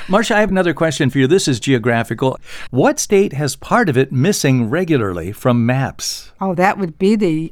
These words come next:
Speaker 2: Upper Peninsula of Michigan.
Speaker 1: That's exactly right.
Speaker 2: Yeah, it was a big joke up there.
Speaker 1: Even the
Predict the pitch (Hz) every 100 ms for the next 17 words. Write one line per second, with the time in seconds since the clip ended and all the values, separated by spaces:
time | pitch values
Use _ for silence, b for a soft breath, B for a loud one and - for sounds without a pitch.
0 | - 226 240 240 202 180 220 - 277 294
1 | 285 190 185 262 - 175 208 208 202 156
2 | 180 185 208 190 175 185 185 107 - 170
3 | 139 220 202 196 175 175 - 151 143 -
4 | - - - 202 277 277 302 233 170